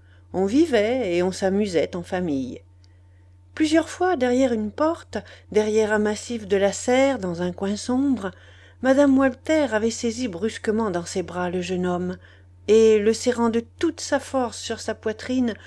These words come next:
lui avait jeté dans l'oreille : « Je t'aime, je t'aime,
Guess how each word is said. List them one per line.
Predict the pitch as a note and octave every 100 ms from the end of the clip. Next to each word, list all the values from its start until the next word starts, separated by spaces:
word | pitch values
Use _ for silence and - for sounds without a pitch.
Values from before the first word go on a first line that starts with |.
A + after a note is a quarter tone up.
| - - -
lui | C4
avait | C#4 C#4+
jeté | C#4 D4 D#4
dans | C4+ B3
l'oreille : « | B3 A#3+ C4+ C4 A3 - _ _ _ -
Je | - -
t'aime, | C#4+ C#4 B3+ G#3+ _ - -
je | C#4+
t'aime, | C4+ - C#4+ A#3+